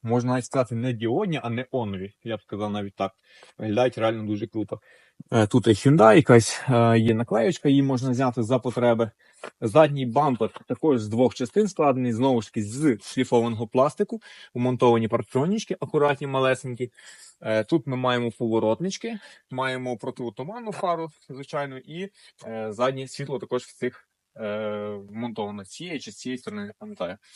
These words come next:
Тут ми маємо камеру заднього виду, знизу покажи, будь ласка. Е, показує вона доволі таки чітко,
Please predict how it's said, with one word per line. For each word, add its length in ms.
Тут 160
ми 120
маємо 300
камеру 340
заднього 400
виду, 340
знизу 380
покажи, 300
будь 120
ласка. 380
Е, 240
показує 460
вона 140
доволі 360
таки 200
чітко, 460